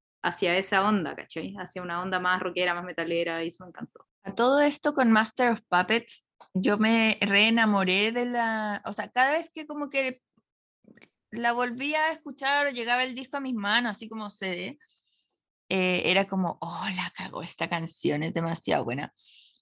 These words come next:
Speaker 2: Pero me reencanté con un... Hay una película que se llama Never, Never, no me acuerdo, pero en, es Metallica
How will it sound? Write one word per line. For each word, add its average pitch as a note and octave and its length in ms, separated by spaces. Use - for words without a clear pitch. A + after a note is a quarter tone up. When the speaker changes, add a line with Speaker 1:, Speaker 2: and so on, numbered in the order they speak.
Speaker 2:
Pero G3+ 280
me G3+ 160
reencanté G3+ 920
con G#3+ 240
un... A3 800
Hay A#3+ 180
una B3+ 180
película B3+ 520
que C#4+ 100
se A3 200
llama A#3 640
Never, G#3 460
Never, A3 1000
no G#3 260
me G3 80
acuerdo, F#3 360
pero G3+ 180
en, A#3+ 300
es A#3 420
Metallica D4 720